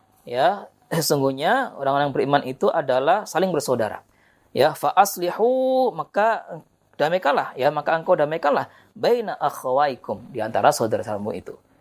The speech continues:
Ya, ini, eh, terdapat, eh, satu ayat, eh, surat Al-Hujurat, ya, surat Al-Hujurat ayat sepuluh. Ya, "Innamal mu'minuna ikhwatun fa aslihu baina akhawaikum." Ya. <clears throat> Nah, ini,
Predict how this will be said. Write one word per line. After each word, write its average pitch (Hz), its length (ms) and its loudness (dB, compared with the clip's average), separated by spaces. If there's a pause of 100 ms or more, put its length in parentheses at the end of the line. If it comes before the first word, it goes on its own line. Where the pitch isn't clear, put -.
(200)
Ya, 120 400 0
ini, 117 400 -10
eh, 107 240 -6
terdapat, 101 400 0 (640)
eh, 107 320 0
satu 120 160 -2
ayat, 135 320 2 (160)
eh, 113 400 2
surat 135 240 2
Al-Hujurat, 135 720 -2
ya, 131 160 -8
surat 123 160 -8
Al-Hujurat 110 320 -2
ayat 113 160 -2
sepuluh. - 320 -2 (480)
Ya, 131 240 4
"Innamal 113 480 -2
mu'minuna 151 480 -2
ikhwatun 170 1040 -2
fa - 160 0
aslihu 165 720 0
baina 117 400 -4
akhawaikum." 104 480 -6 (480)
Ya. 143 320 6
<clears throat> - 160 -2 (340)
Nah, 113 160 0
ini, 120 160 2